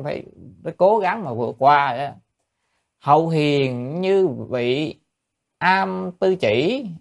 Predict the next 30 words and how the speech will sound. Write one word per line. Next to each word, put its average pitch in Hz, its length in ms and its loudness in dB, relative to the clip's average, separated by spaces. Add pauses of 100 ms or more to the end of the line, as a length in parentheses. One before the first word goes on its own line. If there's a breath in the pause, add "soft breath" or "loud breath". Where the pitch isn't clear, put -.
(100)
đó, - 240 -4 (160)
cái 170 100 -6
những 156 180 -4
cái 180 60 -4
bậc 120 260 -4
đời 101 160 -2
sau 151 380 4
á, 180 200 0 (520)
mà 120 380 -4 (240)
tuy 185 300 4
như 175 180 -2
vậy 127 260 0
đó, 180 180 0 (580)
nhưng 156 260 -4
mà 123 80 -4
không 151 200 -6
hiểu 135 240 0
ý 220 200 2
chỉ 147 400 0
của, 143 140 -2
ờ, 139 460 -6 (400)
kinh 156 260 0
điển 131 340 -4
của 139 140 -4
các 151 200 -6
bậc 123 260 -2
đời 117 240 -8
trước. 175 340 0 (1160)
Vãn 151 420 4
vãn 143 440 2